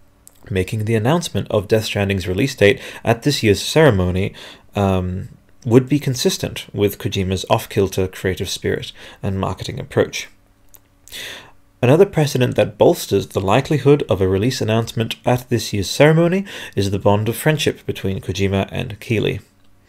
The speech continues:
Whilst Kojima has always presented himself outwardly in public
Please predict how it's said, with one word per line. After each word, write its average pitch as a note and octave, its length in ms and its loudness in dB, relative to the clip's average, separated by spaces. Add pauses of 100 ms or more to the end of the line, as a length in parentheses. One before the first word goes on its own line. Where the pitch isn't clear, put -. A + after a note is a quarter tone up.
(320)
Whilst A2 280 6
Kojima C3 320 4
has D3 160 2
always D#3+ 420 6
presented A2 600 2
himself G2+ 480 -2
outwardly A2 540 0
in B2 140 -4
public - 480 -2